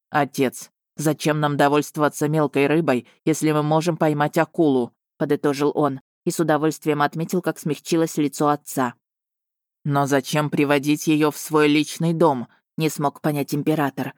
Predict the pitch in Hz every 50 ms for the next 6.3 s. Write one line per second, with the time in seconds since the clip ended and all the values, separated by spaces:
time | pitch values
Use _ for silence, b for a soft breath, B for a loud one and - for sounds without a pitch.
0 | _ _ _ _ _ _ _ - 139 143 - - - 156 151 151 143 - 165 147
1 | 165 156 170 185 175 143 - - - 156 143 131 - 143 139 151 156 165 160 156
2 | 135 - - 156 147 151 143 139 147 160 165 160 - - 160 147 - - 135 127
3 | - _ _ _ _ _ _ _ _ _ _ _ _ _ _ _ _ _ _ _
4 | _ _ - 143 135 139 143 139 139 139 139 139 131 151 143 139 139 139 139 139
5 | 139 143 139 139 143 139 135 135 - - - 147 147 127 143 143 139 - - 147
6 | 139 127 117 - - _